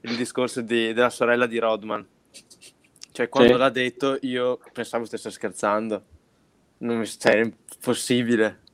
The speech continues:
Speaker 1: Cioè, non potevano esserci così tante fatalità in un discorso così.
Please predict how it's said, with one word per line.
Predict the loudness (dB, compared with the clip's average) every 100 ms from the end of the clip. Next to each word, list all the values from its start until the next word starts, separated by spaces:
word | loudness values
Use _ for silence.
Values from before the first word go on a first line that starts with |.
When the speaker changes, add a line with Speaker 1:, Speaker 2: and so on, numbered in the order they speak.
| -4
Speaker 1:
Cioè, | -2
non | -2 -2 -6 -4 2 4 4
potevano | 4 6 6
esserci | 6 2
così | -2 0
tante | -2 -2 -6
fatalità | -2 4 4 4 4 6 6 2 _ -20 _ _ _
in | -8 -6
un | -4 -2
discorso | -4 -4 4 4 4 -2
così. | -2 -2 -4